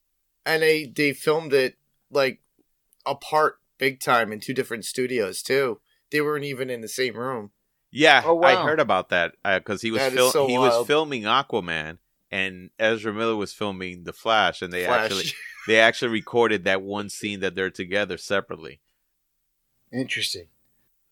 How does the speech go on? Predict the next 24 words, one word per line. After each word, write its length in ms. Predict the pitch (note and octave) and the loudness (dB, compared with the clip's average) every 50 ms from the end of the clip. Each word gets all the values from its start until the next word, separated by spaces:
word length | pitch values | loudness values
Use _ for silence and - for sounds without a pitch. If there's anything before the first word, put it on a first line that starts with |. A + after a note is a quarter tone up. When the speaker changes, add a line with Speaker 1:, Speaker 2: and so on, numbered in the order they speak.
| _ _ - D3+ C#3 _ _ C3 C3+ _ _ _ _ - - | _ _ -20 -20 -20 _ _ _ _ _ _ _ _ -10 -8
Speaker 1:
Uh, 480 | - A#2 A2+ A2+ A2 G#2+ G#2 G#2 G#2 | -6 -4 -2 -2 -2 -2 -4 -4 -2
I 140 | G2 B2+ C#3 | 0 0 0
just 220 | C#3 C#3+ C#3 - | 0 0 -4 -2
love 180 | C#3 C#3+ C3+ A2+ | 0 0 0 0
when 140 | A#2 A2+ G#2+ | -4 -8 -10
Vigilante 580 | G#2+ A2+ - B2 A2 G2+ G#2+ A2+ A#2 G2 A2 G2+ | -10 -6 -4 -2 -2 0 0 -2 -2 -4 -6 -8
screams 400 | - - - - B2+ A#2+ G2+ A#2 | -8 -10 -6 -6 -6 -6 -2 0
out, 160 | A#2 A#2 G#2+ | 0 0 0
he 60 | G#2+ | -2
goes, 160 | G#2+ B2 - - | -4 -6 -4 -4
"I'm 120 | - F#3+ G3 | -4 -4 -2
just 200 | A3+ B3+ - - | -2 -2 -2 -2
looking 280 | C4+ B3 - B3+ G#3 | -4 -2 -4 -6 -6
from 260 | - - A3+ G#3+ G3+ | 0 0 0 0 2
behind 400 | G3 G3+ F#3 E3 G3+ G#3 G#3 G3 | 2 0 0 2 2 0 0 0
a 40 | F#3 | -2
trash 380 | - - - F#3+ G3 G3+ F#3+ - | -4 -2 -2 0 0 0 -2 -2
can. 280 | - D#3+ C3 A#2 A2 - | -2 -2 -2 -2 -4 -4
It's 180 | - F#3 - | -4 -4 -4
a 40 | F3+ | -4
normal 300 | E3+ E3+ F3 F3 F3 F3 | -4 -6 -6 -6 -6 -6
thing 200 | - - E3 C#3+ | -6 -4 -6 -6
to 100 | - A#2+ | -6 -8
do." 460 | B2 B2+ D3 D#3 D#3 D3+ C#3 C3 B2 | 0 2 4 6 6 6 4 0 -4